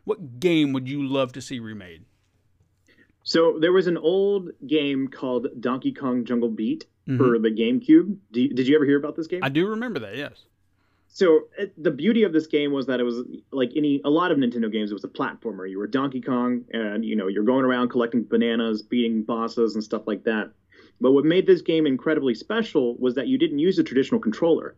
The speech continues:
Speaker 2: You used bongos. It was a
Speaker 1: Mm-hmm.
Speaker 2: plastic set of bongos. So there was two drum heads,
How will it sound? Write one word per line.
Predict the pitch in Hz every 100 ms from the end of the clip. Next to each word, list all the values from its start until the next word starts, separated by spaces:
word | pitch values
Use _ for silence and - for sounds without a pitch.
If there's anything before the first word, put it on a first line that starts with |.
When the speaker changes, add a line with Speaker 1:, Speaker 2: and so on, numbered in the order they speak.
| _ _ _
Speaker 2:
You | - 147
used | 143 131 120 120 - _ _ 131 131 - - 107
bongos. | 135 143 107 85 -
It | -
was | 113
a |
Speaker 1:
Mm-hmm. | 123 139
Speaker 2:
plastic | 139 - -
set | - 135
of | 117
bongos. | 123 127 110 87
So | - -
there | 117
was | 117
two | - 220
drum | 170 180 180
heads, | 135 120 117 -